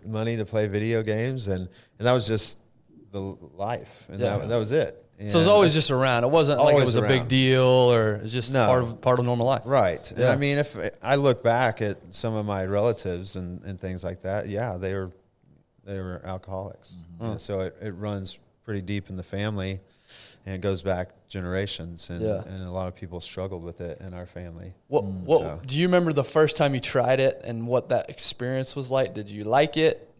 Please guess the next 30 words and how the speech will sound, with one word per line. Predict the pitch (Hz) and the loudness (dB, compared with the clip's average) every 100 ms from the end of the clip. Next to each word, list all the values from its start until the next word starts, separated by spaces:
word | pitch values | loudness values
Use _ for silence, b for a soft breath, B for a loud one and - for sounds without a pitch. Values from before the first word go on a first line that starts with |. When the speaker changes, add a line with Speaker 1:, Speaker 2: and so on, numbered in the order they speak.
| _ | _
Speaker 2:
Was | 117 113 | -8 -4
it | 101 | -2
like | 113 107 104 - - - | 0 -2 -4 -10 -20 -10
all | 123 120 | 0 0
of | 110 | 0
a | |
sudden | - 117 | -2 -2
you | 104 | -2
were | 104 | -4
hooked? | - 165 - | 2 2 2
Like, | 117 - | -4 -6
do | 120 | -4
you | |
remember | 131 127 127 | -2 0 0
that | - | 0
first | 135 131 - | -2 -4 -2
time? | 123 147 123 | -4 -4 -4
Speaker 1:
Yeah, | 143 185 175 | 2 4 4
I | 139 | 4
remember | 131 131 127 120 110 | 4 2 2 2 2
the | - 107 107 | -2 -6 -6
first | - 101 101 - | -4 -4 -2 -4
time. | 104 95 92 80 | -4 -4 -4 -6
I | 90 | -6
remember | 113 139 151 | -4 -2 -2
the | |
first | 123 123 117 | 0 0 0
time | 117 104 | -2 -2
I | |
smoked | 95 - 107 101 - - | -2 -2 0 -2 -6 -20